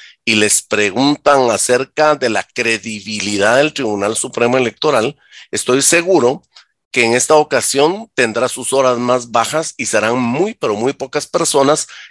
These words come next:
quienes puedan afirmar que le tienen total confianza. Desde la elección de esta magistratura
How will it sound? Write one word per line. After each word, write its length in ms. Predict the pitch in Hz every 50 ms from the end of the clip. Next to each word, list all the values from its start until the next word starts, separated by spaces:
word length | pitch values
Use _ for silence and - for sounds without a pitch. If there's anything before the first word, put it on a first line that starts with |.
| _
quienes 300 | - 131 127 120 110 -
puedan 340 | - - 123 123 135 139 131
afirmar 720 | 123 - - 107 104 98 92 95 98 101 110 131 151 -
que 120 | - 143
le 140 | 120 101 90
tienen 300 | - - 107 107 120 127
total 540 | 117 - - 98 87 - - 98 95 92 -
confianza. 760 | - 80 80 78 69 - - 82 - - - - - - - _ _ _ - - - - - -
Desde 380 | - 107 131 135 127 113 131
la 200 | 120 117 113 110
elección 1000 | 107 107 104 104 104 101 - - - - - 165 185 202 214 220 202 185 - - _ _ _
de 300 | - 113 107 107 117 147
esta 580 | 185 202 - - - - 147 131 113 101 95 92
magistratura 1040 | 87 85 87 - 104 101 - - - 92 - - 139 147 143 135 123 104 90 80